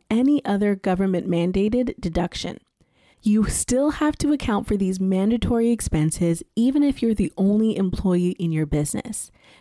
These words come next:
Now, deductions like health insurance might not be something you have set up right now, and that's okay. But for the most part, where the rest of these apply, you still have to make sure they're accounted for. This is gonna help you make sure that the number you calculate for your Thrive number is as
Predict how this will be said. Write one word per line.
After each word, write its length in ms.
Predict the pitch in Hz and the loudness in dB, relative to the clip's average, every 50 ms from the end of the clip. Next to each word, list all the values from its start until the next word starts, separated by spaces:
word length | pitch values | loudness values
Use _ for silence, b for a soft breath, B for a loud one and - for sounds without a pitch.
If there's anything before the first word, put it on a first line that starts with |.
| b b | b b
Now, 300 | 233 226 220 220 220 - | 0 0 2 2 0 0
deductions 600 | 202 226 220 214 254 269 - - - 269 254 - | 0 -2 0 0 0 0 0 0 0 0 2 2
like 140 | 214 190 - | 0 -2 -2
health 320 | - - 208 196 190 - | -2 0 0 0 2 2
insurance 580 | 196 165 170 - - 165 156 151 160 165 - - | 0 0 0 -2 -2 0 0 2 0 0 -2 -2
might 300 | 185 185 190 220 254 - | -2 -2 0 -2 0 0
not 200 | 262 254 - - | -2 -2 0 0
be 140 | 233 220 214 | 0 0 0
something 400 | - - 202 196 - 202 190 185 | 0 0 -2 -2 0 0 0 2
you 140 | 170 175 | 2 2
have 280 | 170 - - 180 165 - | 0 0 0 -2 -2 -2
set 220 | - - - 160 | -2 -4 -2 0
up 180 | 160 156 156 - | 0 0 -2 -2
right 200 | - 151 156 208 | -2 -2 -2 0
now, 360 | 175 165 175 202 226 254 262 - | 0 0 0 0 0 0 -2 0
and 180 | - 196 190 190 | 0 0 0 2
that's 260 | 185 185 190 - - | 0 0 0 0 -2
okay. 460 | 180 - - - 151 147 117 113 - b b b b b b b | -4 -4 -2 -4 -4 -2 -4 -6 -8 b b b b b b b
But 120 | - 220 | -6 -4
for 100 | - - | -2 -2
the 120 | 214 226 220 | -2 2 2
most 340 | 208 208 214 233 240 - | 2 2 2 2 0 -2
part, 240 | - - 269 269 - | -2 0 0 0 2
where 120 | 214 220 208 | 2 0 0
the 140 | 196 196 | 2 0
rest 340 | 185 185 196 208 202 - - | 0 2 0 0 -2 -2 -2
of 120 | 247 226 214 | -4 -2 0
these 200 | 226 220 214 214 | 0 0 2 0
apply, 600 | 208 190 - - 202 190 196 226 254 277 277 - | 0 -2 -2 0 0 0 2 2 0 0 -2 -2
you 180 | - 185 180 185 | -4 -2 0 0
still 400 | 185 - - - - 214 220 233 | -2 -2 -4 -2 0 0 0 0
have 180 | - 240 240 - | 0 -2 -4 -2
to 100 | - 247 | 0 0
make 180 | 233 214 202 | 0 0 0
sure 300 | - - - 180 165 170 | -2 -2 0 0 0 0
they're 160 | 170 170 165 | 0 0 -2
accounted 540 | - 185 165 - - 170 151 156 - 160 - | -2 -2 -6 -6 -4 -2 -2 -2 -4 -6 -10
for. 340 | - - - - - - - - _ b b b b b b b b b b | -8 -10 -8 -8 -8 -10 -14 -18 _ b b b b b b b b b b
This 180 | - 262 262 - | -4 -2 -2 -2
is 80 | 311 311 | -2 -2
gonna 180 | - 320 320 | 0 0 0
help 240 | 269 277 262 254 - | 2 0 0 0 0
you 100 | 254 247 | 0 2
make 200 | 247 233 220 214 | 2 2 2 0
sure 300 | - - - 175 170 180 | 0 0 0 2 2 2
that 180 | 175 180 175 - | 2 0 -2 0
the 100 | 170 180 | 0 2
number 440 | 180 185 185 185 202 226 240 277 | 2 2 2 2 2 2 2 0
you 200 | 277 269 277 294 | 0 2 0 0
calculate 640 | 277 - - 220 190 196 - - 196 190 185 180 - | 0 0 -2 0 -2 0 0 -2 0 2 0 0 0
for 100 | - 190 | -2 -2
your 180 | 180 180 170 160 | 0 2 2 2
Thrive 520 | - - - 180 190 190 226 269 269 254 | 0 0 0 0 0 2 2 2 0 0
number 400 | 226 175 151 151 147 151 151 151 | 2 0 0 2 2 0 0 0
is 240 | 151 - 170 165 - | 0 -2 -4 -2 0
as 160 | 170 160 160 | 0 -2 -2